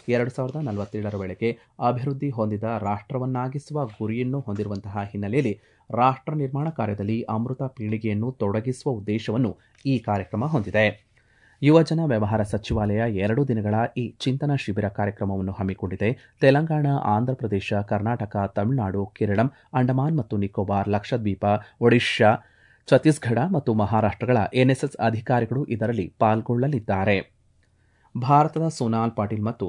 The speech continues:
ಬೇಲಾ ತಮ್ಹನ್ಕರ್ ಜೋಡಿ ಕಲಬುರಗಿಯಲ್ಲಿ ನಡೆಯುತ್ತಿರುವಂತಹ ಐ ಟಿ ಎಫ್ ಮಹಿಳಾ ಡಬ್ಲ್ಯೂ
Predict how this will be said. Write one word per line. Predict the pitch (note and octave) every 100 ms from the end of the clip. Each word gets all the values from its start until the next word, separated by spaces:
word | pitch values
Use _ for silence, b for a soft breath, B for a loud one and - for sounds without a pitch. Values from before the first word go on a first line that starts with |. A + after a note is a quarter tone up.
| -
ಬೇಲಾ | A2+ A#2+ A#2+ B2+ - B -
ತಮ್ಹನ್ಕರ್ | B2+ B2+ C#3 C#3+ D3 A#2
ಜೋಡಿ | G#2 A#2 F2+ -
ಕಲಬುರಗಿಯಲ್ಲಿ | - B2+ C#3+ C#3 C3+ C#3+
ನಡೆಯುತ್ತಿರುವಂತಹ | G#2 G#2 A2 G#2 G2+ A#2+ A2+ A#2 -
ಐ | B2
ಟಿ | B2+ C#3+
ಎಫ್ | C#3+ G#2+
ಮಹಿಳಾ | G#2 A2 A2+
ಡಬ್ಲ್ಯೂ | G#2+ G#2 A2 B2